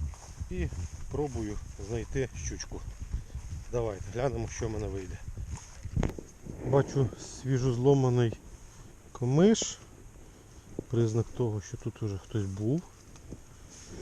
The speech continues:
після моєї крайньої рибалки. Це не дуже добре.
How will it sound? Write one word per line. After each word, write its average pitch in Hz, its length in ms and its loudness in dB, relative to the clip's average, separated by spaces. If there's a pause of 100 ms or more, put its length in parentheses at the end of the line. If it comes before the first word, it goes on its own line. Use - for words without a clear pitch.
(960)
після 180 240 4
моєї 180 300 8
крайньої 180 440 8
рибалки. 165 580 6 (2000)
Це - 200 -2
не 131 60 6
дуже 123 280 4
добре. 110 440 8